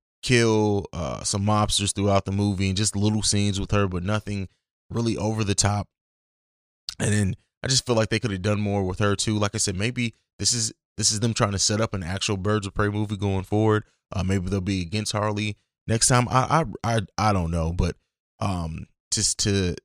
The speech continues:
to get back on, like, the action, the action scenes, as I said, were great. Um,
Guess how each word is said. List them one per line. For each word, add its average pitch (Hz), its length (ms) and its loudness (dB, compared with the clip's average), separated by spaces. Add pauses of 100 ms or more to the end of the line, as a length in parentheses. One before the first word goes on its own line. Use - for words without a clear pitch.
to 92 260 -2
get 107 180 -2
back 120 220 -2
on, 107 100 -2
like, 95 180 -4
the - 100 -8
action, 90 320 -4
the 73 80 -4
action 147 500 -2 (100)
scenes, 113 320 -2
as 101 180 0
I 92 40 -4
said, 92 240 2
were 82 160 -2
great. 87 400 0 (320)
Um, 82 560 -4